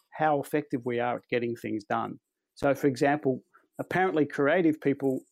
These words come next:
are actually more prone to like clutter, whereas less creative people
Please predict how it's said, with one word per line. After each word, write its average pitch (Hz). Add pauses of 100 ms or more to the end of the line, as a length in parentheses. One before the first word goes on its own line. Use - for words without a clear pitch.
are 135
actually 135
more 131
prone 131
to 123
like 117
clutter, 135 (400)
whereas 131
less 147
creative 127
people 123